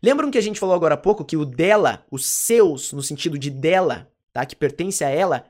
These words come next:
é her, her. Quando você fala os seus, no sentido de dele, que pertence a ele, a gente usa his, his. Então, dele, em inglês, significa his. Então, he reaches his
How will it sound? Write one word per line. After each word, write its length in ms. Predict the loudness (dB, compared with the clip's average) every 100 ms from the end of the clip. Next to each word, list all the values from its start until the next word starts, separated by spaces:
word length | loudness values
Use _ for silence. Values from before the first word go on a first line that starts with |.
| -2
é 220 | -2 -2 _ _ _ -10 2
her, 400 | 4 4 0 -10 _ _ _ _ 2
her. 380 | 2 2 -2 _ _ _ _ _ -10
Quando 180 | -6 -4
você 80 |
fala 180 | 0 0
os 140 | -2 -2
seus, 380 | 0 2 2
no 80 | 0
sentido 320 | -10 -8 -10
de 220 | -8 -12 -12
dele, 640 | -4 -2 0 0 -4 -8 _
que 120 | -12
pertence 500 | -2 -2 0 -4 -2
a 100 | -2
ele, 380 | 4 4 2 -8 _
a 60 | -10
gente 240 | -8 -6
usa 260 | -6 -6 -8 _ _ _ -12 -4
his, 540 | -2 -2 -6 -8 -12 _ _ _
his. 440 | -14 -6 -4 -6 -8
Então, 280 | -6 -6 -6
dele, 540 | 6 8 8 6 -4
em 60 | -6
inglês, 540 | -6 -2 -2 -4 -10 _ _
significa 500 | -12 -12 -10 -8 -10 _
his. 540 | -6 -2 0 0 -2 -6 -14 -8
Então, 220 | -6 -6 -4
he 160 | -2 -2
reaches 600 | -2 -4 -4 -4 -6 _ _ _
his 580 | 0 2 2 0 -6